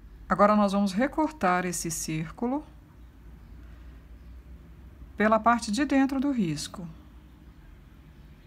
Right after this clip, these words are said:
deixando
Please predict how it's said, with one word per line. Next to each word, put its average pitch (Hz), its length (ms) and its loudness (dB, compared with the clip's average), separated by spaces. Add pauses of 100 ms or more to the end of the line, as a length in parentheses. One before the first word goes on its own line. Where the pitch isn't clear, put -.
(1700)
deixando 190 640 0